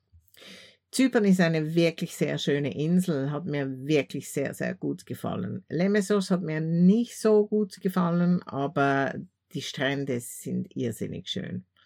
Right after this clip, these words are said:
Natürlich musste es auch mal so kommen, dass beim Erkundschaften der Insel, dass ich dann mal falsch in die Straße eingebogen bin, also auf die verkehrte Seite. Und das Gemeine war, dass es so Steinmäuerchen hatte.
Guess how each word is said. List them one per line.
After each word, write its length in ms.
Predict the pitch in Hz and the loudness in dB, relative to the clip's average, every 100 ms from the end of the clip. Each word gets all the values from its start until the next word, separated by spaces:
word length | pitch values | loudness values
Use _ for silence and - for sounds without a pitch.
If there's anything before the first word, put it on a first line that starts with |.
| _ - - - - - _ _ _ _ _ _ - | _ -20 -20 -20 -20 -20 _ _ _ _ _ _ -2
Natürlich 680 | 202 214 - 311 294 196 170 | 2 2 4 6 8 6 4
musste 340 | 175 175 - 160 | 4 4 4 2
es 180 | 156 | 2
auch 300 | - 147 151 | 2 2 2
mal 240 | 160 151 156 | 0 0 2
so 240 | 180 170 | 4 4
kommen, 520 | - 190 208 220 175 | 4 4 6 6 4
dass 220 | 170 160 - | 4 0 0
beim 260 | 147 151 | -2 -2
Erkundschaften 1080 | 143 156 - 185 185 - 156 - - 156 151 | -2 -4 4 6 8 6 0 0 -4 -2 0
der 200 | 147 147 | 0 0
Insel, 600 | 170 185 190 175 151 143 | 4 8 8 6 -2 -2
dass 160 | 143 160 | -4 -6
ich 180 | - | -6
dann 160 | - 147 | -6 -4
mal 160 | 147 151 | -2 -2
falsch 440 | 147 131 147 - | 2 2 2 -2
in 180 | - 160 | -4 -2
die 100 | 156 | -4
Straße 640 | - 156 139 151 - 156 | -2 -2 -2 -4 -2 -2
eingebogen 1300 | 135 131 143 151 143 - - 151 135 139 143 - 151 143 | 0 0 0 -2 -4 -10 -4 -2 2 2 4 0 -2 0
bin, 440 | 135 110 101 92 | 0 2 -2 -4
also 280 | 110 101 - | -6 -8 -8
auf 200 | 117 - | -10 -8
die 120 | 127 | -6
verkehrte 580 | 135 - 147 107 - 135 | -6 -2 -2 -2 -4 -6
Seite. 640 | 143 90 85 - 95 - | -4 -4 -4 -4 -6 -4
Und 420 | 131 127 123 - | -6 -6 -8 -8
das 140 | 127 - | -8 -2
Gemeine 540 | 139 131 151 185 170 | -2 0 6 8 6
war, 300 | 143 143 160 | 2 0 -2
dass 200 | 151 139 | -4 -8
es 160 | 139 - | -8 -6
so 140 | 131 | -6
Steinmäuerchen 1120 | - 139 131 180 175 151 151 156 156 156 151 | -2 0 2 4 2 0 -2 -2 -2 -4 -2
hatte. 400 | 143 110 - 113 | -4 -4 -6 -8